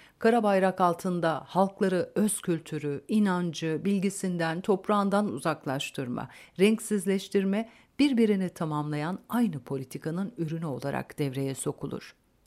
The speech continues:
Üç Ağustos iki bin on dörtte başlatılan yetmiş dördüncü ferman, öz kültür ve öz inancı kökten söküp atmayı amaçlayan kara gündür, kadın ve toplum yaşamını,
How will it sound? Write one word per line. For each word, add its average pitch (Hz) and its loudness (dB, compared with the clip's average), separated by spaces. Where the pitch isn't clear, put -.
Üç 254 0
Ağustos 190 2
iki - 0
bin 190 2
on 208 2
dörtte 175 2
başlatılan 175 0
yetmiş 165 -4
dördüncü 160 0
ferman, 156 0
öz 240 4
kültür 170 0
ve 156 2
öz 208 2
inancı 165 0
kökten 220 2
söküp 185 0
atmayı 185 0
amaçlayan 175 -2
kara 139 -2
gündür, - -10
kadın 247 4
ve 240 6
toplum 208 0
yaşamını, 131 0